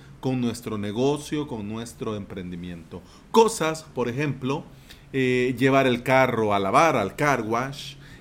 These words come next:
eh, ordenar el trastero o la bodega, eh, hacer algunos pendientes o mandados, como le decimos aquí en El Salvador, y pensamos, "Mm,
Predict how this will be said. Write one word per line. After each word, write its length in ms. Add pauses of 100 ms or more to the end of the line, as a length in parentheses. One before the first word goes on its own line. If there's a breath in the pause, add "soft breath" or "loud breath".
(100)
eh, 500
ordenar 420
el 120
trastero 800 (200)
o 200
la 160
bodega, 680 (360 loud breath)
eh, 240
hacer 260
algunos 560 (140)
pendientes 960 (260 loud breath)
o 240
mandados, 880
como 180
le 120
decimos 360
aquí 200
en 60
El 100
Salvador, 500 (460 loud breath)
y 100
pensamos, 800 (280)
"Mm, 300